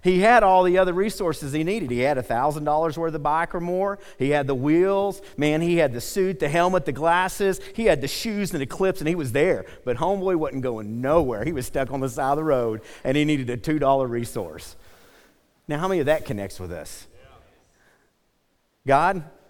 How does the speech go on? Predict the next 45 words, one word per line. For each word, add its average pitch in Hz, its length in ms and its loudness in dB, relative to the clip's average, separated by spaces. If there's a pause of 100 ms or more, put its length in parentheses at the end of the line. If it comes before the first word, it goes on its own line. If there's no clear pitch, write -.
(280)
I 110 80 -10
got 160 160 -2
a 123 40 -4
fifty 147 280 -6
thousand 139 360 0
dollar 135 220 0
car. 165 260 -2
I 117 80 -2
just 113 160 -8
need 127 100 -6
a 104 60 -10
two 139 180 -8
hundred 127 220 -8
dollar 131 180 -2
battery. 113 500 -6 (880)
<laughs> - 920 -14
I 135 60 -2
got 170 160 2
a 127 60 -4
hundred 156 260 -2
thousand 156 280 4
dollar 135 200 4
house, 147 560 -4 (460)
but 104 120 -10
you 120 40 -8
know, 139 80 -2
it's 123 100 -8
kinda 131 200 -8
tight 175 320 -6
this - 180 -12
month, 104 240 -8
and 107 80 -8
I 101 60 -6
really 131 240 -6
need 135 160 -4
a 101 40 -8
couple 127 240 -10
extra 113 200 -12
hundred 117 140 -8
dollars 127 240 -2
to 98 60 -14
pay 117 140 -6
the 95 80 -10
light 113 320 -4
bill. 78 260 -14